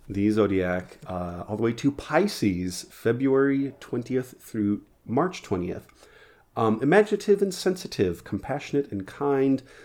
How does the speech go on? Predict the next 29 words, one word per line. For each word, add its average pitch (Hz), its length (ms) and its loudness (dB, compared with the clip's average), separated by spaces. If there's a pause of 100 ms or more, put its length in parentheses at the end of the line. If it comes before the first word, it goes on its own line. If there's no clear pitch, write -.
(120)
selfless 151 640 0
and 104 380 0
unworldly, 95 960 0 (580)
uh, 101 220 0
intuitive 123 500 4
and 101 100 0
sympathetic, 180 680 2 (540)
escapist 147 580 4
and 117 80 0
idealistic, 123 880 0
secretive 175 640 0
and 101 160 0
vague, 110 540 4
weak-willed 104 800 4
and 92 200 -6
easily 101 560 0
led. 92 460 -4 (380)
Uh, 90 380 -8 (140)
my 131 480 4 (200)
other 147 200 4
sister, - 540 -8
not 123 120 0
my 120 100 4
youngest 107 260 2
sister, 107 340 -10
but 110 120 -8
my 107 80 -2
middle 110 200 0
sister, - 440 -10